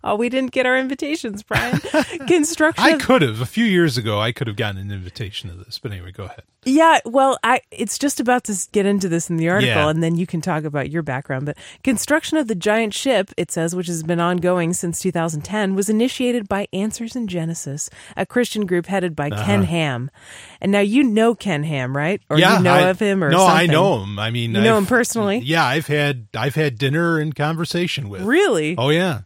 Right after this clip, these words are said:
Speaker 1: So what's he like? What is,
Speaker 2: Well
Speaker 1: what is the mind of a person who would create a theme park around Noah's Ark and spend a hundred million dollars on it?
Speaker 2: First off, a little, little Sex
Speaker 1: That's
Speaker 2: and
Speaker 1: pretty
Speaker 2: Science
Speaker 1: amazing.
Speaker 2: Hour, little Sex and Science Hour history.
Speaker 1: Yep.
Speaker 2: Um,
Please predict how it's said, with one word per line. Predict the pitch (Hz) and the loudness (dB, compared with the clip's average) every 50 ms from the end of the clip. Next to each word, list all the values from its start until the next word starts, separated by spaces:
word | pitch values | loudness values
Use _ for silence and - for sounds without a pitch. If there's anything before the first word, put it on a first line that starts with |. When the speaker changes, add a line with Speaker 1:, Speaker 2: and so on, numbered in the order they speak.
| _ - | _ -2
Speaker 1:
So | - 254 254 | 0 2 4
what's | 240 254 269 - - | 4 4 2 2 2
he | 269 262 | 0 2
like? | 247 226 175 151 151 - - | 2 2 2 2 0 -2 -6
What | - 190 208 214 | -4 -2 0 2
is, | 233 202 185 - - _ - - - | 0 0 -2 -8 -14 _ -20 -8 0
Speaker 2:
Well | 160 190 214 | 4 6 6
Speaker 1:
what | 254 294 | 8 6
is | 339 349 294 | 6 2 2
the | 247 285 | 2 0
mind | 240 226 233 240 240 247 226 | 2 2 2 2 0 0 0
of | 233 190 | -2 -2
a | 196 | -4
person | 180 - 208 214 202 - 190 | -4 -2 -2 -2 -2 -2 -2
who | 185 180 185 | 0 0 0
would | 180 160 | -2 -2
create | - - - 196 190 180 | -6 -6 -2 -2 0 0
a | 175 160 | -2 -4
theme | - - 190 190 185 185 | -4 -4 -2 -2 -2 -2
park | - 190 180 170 170 - - - | -2 0 0 0 0 -2 -6 -6
around | 156 156 151 151 151 156 156 | -4 -2 -2 -2 -2 0 -2
Noah's | 156 156 151 151 143 | -2 0 -2 -2 -2
Ark | 156 143 143 147 - | -2 -2 -2 -2 -4
and | 147 156 156 | -6 -6 -6
spend | - - - 175 165 160 | -6 -4 -2 -2 0 -2
a | 156 | -2
hundred | - - 196 185 170 175 180 | -4 -4 -4 -2 0 -2 -2
million | 156 160 160 165 170 170 170 165 156 | -2 -2 -2 -2 0 0 -2 -2 -2
dollars | 147 143 135 160 190 175 123 110 107 | -2 -2 -2 -2 -4 -4 -6 -8 -10
on | - - - | -14 -16 -16
it? | - - - - - - _ - | -16 -16 -18 -20 -20 -20 _ -14
Speaker 2:
First | - - - - 330 - - - | -10 -2 0 2 2 2 2 2
off, | - 147 127 117 120 123 - - | 2 2 2 2 0 -2 -4 -6
a | 151 | -4
little, | 151 175 196 180 180 165 147 139 131 127 | -2 -2 0 2 2 2 2 0 -2 -4
little | 151 175 170 156 135 | -4 -4 -2 -2 -2
Sex | 123 - - - 190 175 | -4 -4 -2 0 0 0
Speaker 1:
That's | 190 202 - | 0 0 0
Speaker 2:
and | 160 139 | 0 0
Speaker 1:
pretty | 123 233 233 | 2 2 4
Speaker 2:
Science | - - 226 208 202 202 202 | 4 4 4 4 4 4 4
Speaker 1:
amazing. | 202 - 254 285 - - - - - | 6 6 6 6 6 6 4 4 4
Speaker 2:
Hour, | - - 113 107 _ _ _ _ _ - | 4 2 0 -2 _ _ _ _ _ -6
little | 190 156 | -4 -2
Sex | - - 175 - - | 0 0 0 0 0
and | 165 143 | -2 -2
Science | - - 160 143 135 131 - | 0 0 -2 -2 -2 -4 -2
Hour | 165 139 117 110 | -2 -2 -2 -2
history. | - - - 196 - - - 131 107 98 98 104 - _ - | -6 -6 -4 -4 -4 -4 -4 -6 -8 -8 -10 -12 -14 _ -10
Speaker 1:
Yep. | - 190 185 - - 127 - | -6 -4 -4 -4 -6 -6 -4
Speaker 2:
Um, | 143 139 139 139 135 131 127 120 | -2 0 2 2 2 0 0 -4